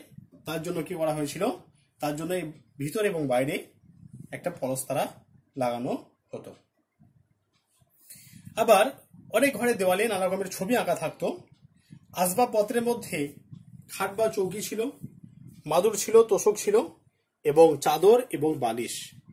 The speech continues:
এই কয়টি জিনিস মাত্র তারা ব্যবহার করত। আজকের দিনের মতো এত কিন্তু বিলাস বৈভব তাদের ছিল না, কোনো রকমে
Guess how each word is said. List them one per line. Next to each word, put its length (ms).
এই 180
কয়টি 320
জিনিস 260
মাত্র 360
তারা 160
ব্যবহার 320
করত। 440
আজকের 280
দিনের 160
মতো 440
এত 260
কিন্তু 240
বিলাস 300
বৈভব 300
তাদের 340
ছিল 220
না, 120
কোনো 320
রকমে 420